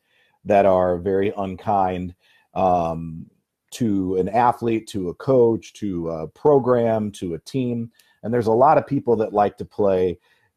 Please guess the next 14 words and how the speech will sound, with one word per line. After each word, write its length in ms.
armchair 580
quarterback, 640
if 120
you 120
will, 200
to 80
use 200
an 100
American 560
term, 320
which 200
is 100
basically 580
to 400